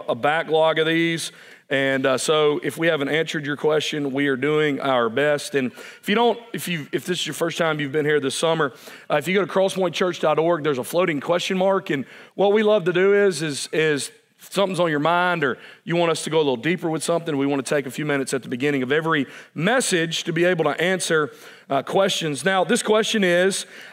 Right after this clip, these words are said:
I have a question about total depravity. I'm curious on the explanation of this and Crosspoint's view.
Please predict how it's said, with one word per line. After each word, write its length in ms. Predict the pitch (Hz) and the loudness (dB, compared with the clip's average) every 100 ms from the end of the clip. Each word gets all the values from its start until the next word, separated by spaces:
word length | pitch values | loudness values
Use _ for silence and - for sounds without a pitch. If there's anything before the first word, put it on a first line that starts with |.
| - | 0
I 60 | |
have 140 | 226 269 | 2 2
a 60 | |
question 440 | 208 226 214 - 208 | 2 2 2 2 2
about 560 | 180 175 180 170 - - _ _ _ _ | 2 4 4 2 -4 -20 _ _ _ _
total 360 | - 208 254 269 | 0 2 4 2
depravity. 680 | 190 - 180 185 185 123 - - _ _ _ _ _ - | 0 2 2 2 0 -2 -6 -14 _ _ _ _ _ -14
I'm 80 | - | -8
curious 640 | - 226 240 233 214 - 156 | 0 2 4 4 2 0 -2
on 100 | 135 | 2
the 120 | 143 | 2
explanation 840 | 151 - 135 156 190 190 180 175 | 0 -2 0 2 2 2 -2 -2
of 180 | 151 151 | -2 0
this 420 | 165 170 160 - | 2 2 2 -4
and 180 | - 117 | -6 -6
Crosspoint's 600 | - 156 147 143 123 - | -2 -2 -2 -4 -6 -6
view. 420 | 127 175 233 269 | -6 0 2 0